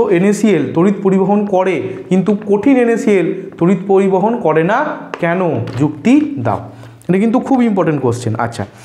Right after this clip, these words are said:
এরপরে তুমি কি করবে, খানিকটা পেরিয়ে চলে আসবে, দেখবে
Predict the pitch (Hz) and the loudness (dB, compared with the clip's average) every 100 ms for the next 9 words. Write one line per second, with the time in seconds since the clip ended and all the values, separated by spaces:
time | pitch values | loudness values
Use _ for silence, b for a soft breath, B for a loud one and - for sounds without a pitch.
0 | B B 196 262 262 262 262 254 247 247 | B B 0 2 2 0 2 2 2 2
1 | 247 240 247 254 247 - 185 220 233 226 | 2 2 2 0 -4 -6 -2 0 0 -2
2 | - - - 220 220 226 220 226 226 202 | -4 -12 -4 0 2 2 2 2 2 0
3 | 160 156 B B - 202 202 | -2 -2 B B -2 0 0